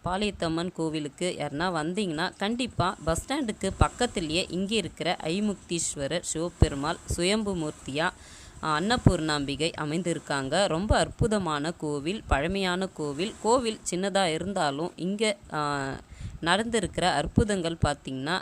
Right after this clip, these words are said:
ஆ, ரொம்ப அற்புதமான வரலாறு. நீங்க கண்டிப்பா, ஆ, வந்தீங்கன்னா இங்க இருக்கிற சிவபெருமாளை தரிசனம் பண்ணுங்க.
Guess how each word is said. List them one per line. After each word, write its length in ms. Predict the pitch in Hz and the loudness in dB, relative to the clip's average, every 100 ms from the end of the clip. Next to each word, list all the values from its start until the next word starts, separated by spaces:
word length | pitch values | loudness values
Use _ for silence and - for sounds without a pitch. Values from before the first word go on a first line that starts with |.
| - | -4
ஆ, 180 | 143 131 | -6 -4
ரொம்ப 280 | 135 185 202 | -4 0 0
அற்புதமான 1040 | 143 - 180 170 165 170 196 180 151 135 127 | 0 -2 -2 0 0 0 0 0 0 -2 -4
வரலாறு. 680 | 139 139 160 147 143 208 - - - - - | -4 -2 0 0 0 -2 -2 -14 -20 -20 -14
நீங்க 280 | - 190 185 | -2 0 2
கண்டிப்பா, 600 | 180 160 170 151 196 208 - | 2 0 0 2 2 2 0
ஆ, 260 | 151 147 143 | -2 -2 -2
வந்தீங்கன்னா 540 | 160 180 196 156 180 - | -2 -2 -2 -2 -4 -4
இங்க 220 | 165 156 | -6 -2
இருக்கிற 320 | 160 151 180 180 | -4 -2 -2 -2
சிவபெருமாளை 640 | 160 165 156 147 143 151 - | -2 -2 -2 -2 -4 -4 -2
தரிசனம் 400 | 143 160 185 170 | -4 -4 -4 -4
பண்ணுங்க. 520 | 147 135 131 147 214 | -4 -4 -4 -2 -4